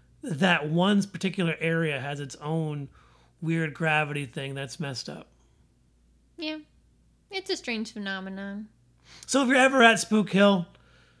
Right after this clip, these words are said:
Speaker 1: uh, take a video, let us know. It'll be cool.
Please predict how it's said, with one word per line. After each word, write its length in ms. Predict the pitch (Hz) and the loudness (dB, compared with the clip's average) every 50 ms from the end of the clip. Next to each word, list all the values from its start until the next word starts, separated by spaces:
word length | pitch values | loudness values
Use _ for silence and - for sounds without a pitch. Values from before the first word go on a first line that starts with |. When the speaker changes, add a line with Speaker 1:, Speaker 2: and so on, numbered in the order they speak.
| _ _ _ _ - - | _ _ _ _ -8 -4
Speaker 1:
uh, 220 | 156 160 156 151 | -2 0 0 0
take 180 | - 190 208 208 | 2 2 2 4
a 40 | |
video, 400 | 185 185 190 196 180 175 160 147 135 - | 4 4 4 6 6 4 4 2 -4 -4
let 120 | - 175 180 | -2 0 0
us 140 | 170 - - | 0 0 2
know. 320 | 170 170 165 156 143 147 - | 2 2 2 2 0 -4 -4
It'll 140 | 180 180 170 | -2 0 0
be 80 | 170 - | 0 -2
cool. 360 | - 156 151 147 127 123 | -2 -2 -4 -4 -4 -8